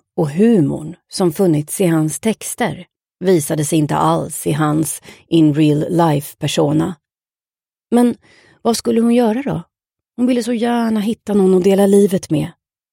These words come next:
Någon att bilda familj med. Äggstockarna slog frivolter när hon såg en gullig bebis på stan.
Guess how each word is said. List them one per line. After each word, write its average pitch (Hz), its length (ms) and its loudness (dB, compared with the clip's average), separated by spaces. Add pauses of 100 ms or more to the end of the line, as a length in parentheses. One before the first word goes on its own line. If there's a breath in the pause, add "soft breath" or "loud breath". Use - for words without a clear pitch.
(180)
Någon 175 540 4 (100)
att - 240 -6
bilda 160 340 2
familj 180 520 4
med. 151 220 -2 (800)
Äggstockarna 170 1040 0
slog 156 320 -4
frivolter 175 1040 -2 (340 soft breath)
när 190 120 2
hon 190 100 4
såg 180 220 0
en 160 140 4
gullig 160 340 2
bebis 151 440 -2
på 175 120 -8
stan. 165 440 -4